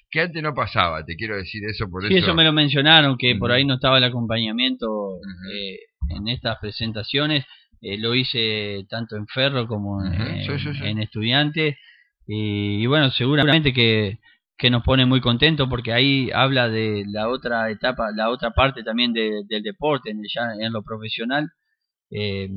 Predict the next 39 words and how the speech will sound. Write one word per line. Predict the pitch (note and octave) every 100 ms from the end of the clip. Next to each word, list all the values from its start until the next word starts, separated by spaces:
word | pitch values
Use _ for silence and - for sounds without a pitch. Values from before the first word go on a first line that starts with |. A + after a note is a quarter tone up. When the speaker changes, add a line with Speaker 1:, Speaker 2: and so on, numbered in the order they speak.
| F#2+ F#2 F#2+ _
Speaker 2:
como | A2 A2+
los | G#2+
logros | A2 B2+ B2+ A2+
en | G#2+ G2+
el | G#2 A2
alto | B2 A#2 G#2+ G#2
rendimiento, | A2 G#2 G2+ B2 C#3+ C3 B2+
Speaker 1:
Ujú. | A#2
Speaker 2:
como | G#2+ A2
hemos | A2 G#2+
tenido | G#2 G#2+ A#2+ A2 G2 - _
por | - A2+
primera | A2 G#2+ A2 G#2+
vez | A2+
también | A2 A2+ A2+
lo | G#2+
de | G2+
Speaker 1:
Ujú. |
Speaker 2:
Federico | F#2 G2+ G#2+ A2 G#2 G#2 G2 G2
Bruno, | A2+ C3+ C3+ A#2+ A#2 A2
con | - G#2 G#2
Musculito | G#2+ G#2 A2 G2+ G2+
Blando, | B2 C#3 A#2+ G#2+
Speaker 1:
Ujú. | A2
Speaker 2:
olímpico, | G2 A#2+ D3+ C3+ B2+ - A#2+ A2+ - - - _
y, | A#2 A#2 A2+ A2 A#2
y |
ojalá | A#2+ B2+ D#3
que | F3+
se | D#3
le | C3+ C3
pueda | C#3+ C3+
terminar | C3 B2 B2+ C3
de | A#2+
dar | B2+ C3+
un, | B2+ A#2 A2 G#2+ G2+ - _ _
un | A2
buen | A2+ C#3 B2+
cierre | - C#3 C3+ A#2 A2 G2+ G#2